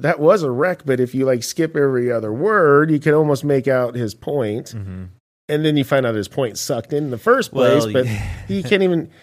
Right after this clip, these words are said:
Speaker 1: his message sucks, and then his presentation of his message is bad as
Speaker 2: Mm-hmm.
Speaker 1: well. So <laughs>
Speaker 2: Yeah. Well, and, and it, it bothers me that he would be trying to get people to trust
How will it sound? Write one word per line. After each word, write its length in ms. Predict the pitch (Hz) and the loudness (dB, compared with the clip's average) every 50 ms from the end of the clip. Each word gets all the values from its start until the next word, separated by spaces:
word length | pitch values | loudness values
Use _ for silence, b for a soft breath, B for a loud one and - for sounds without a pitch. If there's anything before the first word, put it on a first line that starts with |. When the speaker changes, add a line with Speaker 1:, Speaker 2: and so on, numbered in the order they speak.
| B B B B B | B B B B B
Speaker 1:
his 180 | 202 185 160 170 | 0 0 2 2
message 560 | 185 196 220 220 - 185 170 160 156 143 - | 2 2 2 2 0 -2 -2 -2 -2 -6 -6
sucks, 460 | - - - 127 113 104 104 - - | -8 -2 -2 0 0 0 -2 -4 -6
and 180 | - - 135 127 | -6 -4 -4 -2
then 140 | 127 127 123 | 0 -2 -2
his 240 | 120 131 131 123 117 | -2 -2 -4 -4 -6
presentation 840 | _ - 135 120 117 123 113 107 - - 113 135 143 - - 101 107 | _ -4 -4 -2 -2 -4 -4 -6 -4 -6 -6 -6 -4 -6 -8 -8 -6
of 220 | 113 127 151 139 | -6 -6 -6 -6
his 180 | - 110 101 101 | -8 -12 -10 -8
message 440 | 104 107 104 104 - - 98 90 - | -8 -6 -6 -8 -8 -10 -12 -10 -10
is 120 | 95 98 | -12 -10
bad 240 | - 104 98 101 98 | -8 -8 -8 -6 -8
as 100 | 98 117 | -8 -8
Speaker 2:
Mm-hmm. 100 | 110 107 | -6 -6
Speaker 1:
well. 280 | 113 110 101 95 87 _ - B B B B B B | -6 -6 -6 -8 -10 _ -18 B B B B B B
So 360 | - - - 131 120 117 113 - - - - - | -10 -2 0 0 0 0 -2 -4 -8 -10 -10 -10
<laughs> 60 | - | -8
Speaker 2:
Yeah. 400 | 131 127 113 104 92 76 80 - _ - | -8 -6 -6 -6 -6 -8 -10 -12 _ -6
Well, 260 | 139 139 139 135 135 | -2 0 0 0 0
and, 140 | 131 139 147 | -2 -4 -4
and 160 | 143 143 135 | -6 -6 -6
it, 140 | 139 127 - | -6 -8 -8
it 280 | 127 135 127 - _ _ _ _ _ | -8 -8 -8 -10 _ _ _ _ _
bothers 420 | 110 120 117 127 131 131 120 104 | -6 -4 -4 -2 -2 -4 -6 -6
me 260 | 104 98 98 101 113 | -6 -8 -8 -8 -8
that 120 | 113 - - | -10 -12 -14
he 160 | 101 107 104 | -12 -12 -12
would 220 | 95 101 92 82 | -10 -10 -12 -10
be 300 | 95 95 95 92 92 85 _ _ _ _ _ _ _ _ _ _ _ - _ _ | -12 -10 -10 -10 -12 -12 _ _ _ _ _ _ _ _ _ _ _ -20 _ _
trying 380 | - 127 123 123 127 127 120 | -10 -8 -6 -6 -6 -6 -8
to 80 | 110 117 | -8 -12
get 320 | 98 90 104 101 90 - | -8 -6 -6 -6 -6 -8
people 340 | - 107 107 104 - 104 101 | -10 -10 -10 -8 -8 -10 -10
to 320 | 90 - - 95 90 90 82 | -10 -12 -14 -12 -12 -12 -14
trust 720 | - - - 123 110 104 101 98 95 - - _ - | -16 -12 -8 -4 -4 -2 -2 -4 -6 -10 -20 _ -20